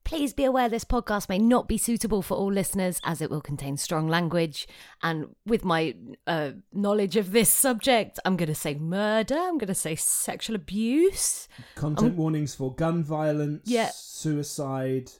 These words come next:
Speaker 2: general death, fire, mayhem.
Speaker 1: General death sounds like a terrible commander. <laughs>
Speaker 2: Or a really good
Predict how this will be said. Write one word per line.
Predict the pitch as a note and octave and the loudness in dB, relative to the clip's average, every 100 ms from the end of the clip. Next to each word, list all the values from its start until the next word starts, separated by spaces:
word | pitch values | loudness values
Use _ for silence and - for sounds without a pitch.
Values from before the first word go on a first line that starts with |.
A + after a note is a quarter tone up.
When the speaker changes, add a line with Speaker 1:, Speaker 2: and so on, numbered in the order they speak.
| - _ _ _ _ _ | -20 _ _ _ _ _
Speaker 2:
general | - C3 C3 B2 A#2+ A#2 A2 A2+ A2+ | -6 -4 -2 -2 -4 -6 -10 -18 -12
death, | B2 A#2+ A2+ - - _ _ - | -8 -6 -8 -14 -20 _ _ -12
fire, | A#2 A#2 A2+ G#2+ G#2+ G2 A#2 | -10 -8 -8 -8 -10 -12 -12
mayhem. | A2+ A2 G#2+ G2 F#2+ G2 G2 G2 _ - | -10 -8 -8 -8 -10 -10 -10 -12 _ -4
Speaker 1:
General | D#4 C#4 C#4 C#4 | -2 0 0 2
death | C4 A#3 - | 2 0 -2
sounds | - A#3+ A#3 | -2 -2 0
like | A#3+ - | -4 -6
a | |
terrible | B3+ B3+ A3 G#3+ A3+ | -2 0 0 0 -2
commander. | - A3 G#3 F#3 E3 G#3+ - | -2 0 0 0 4 4 4
<laughs> | C4+ - D4+ E4 - _ _ _ _ _ - - _ _ - | 2 4 4 4 0 _ _ _ _ _ -20 -20 _ _ -4
Speaker 2:
Or | - E3+ D3 A2+ | 4 6 6 4
a | B2 | 0
really | B2+ C3 C3+ C3 B2+ B2 A#2+ | 0 2 2 2 0 0 -2
good | G#2+ A#2+ A#2+ G#2+ | -2 0 2 0